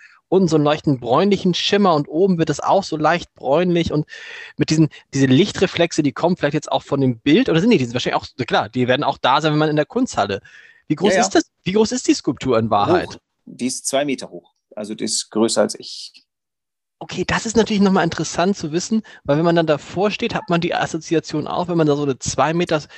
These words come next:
Speaker 1: weil man,
Speaker 2: Ja,
Speaker 1: interessant
Speaker 2: hat man
Speaker 1: ist auch,
Speaker 2: auch.
Speaker 1: dass man, interessant ist aber, dass man nie auf die Idee kommen würde, dass es jetzt,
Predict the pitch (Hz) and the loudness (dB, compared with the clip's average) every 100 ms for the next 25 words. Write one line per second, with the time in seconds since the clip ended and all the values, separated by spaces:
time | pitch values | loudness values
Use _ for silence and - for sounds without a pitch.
0 | - - 139 147 143 _ - - - - | -12 -2 0 0 -2 _ -20 -14 -14 -10
1 | - - 170 - 240 208 190 175 190 180 | -2 0 2 2 2 2 2 0 -2 -2
2 | - - - 143 165 196 240 208 185 165 | -6 -12 -2 0 2 0 0 2 2 2
3 | 160 147 - 165 185 277 202 190 156 185 | 0 -2 -2 2 4 6 4 0 0 0
4 | - 196 170 175 180 - 143 160 - 165 | 0 0 0 0 0 0 -4 -4 -2 -2
5 | - | -2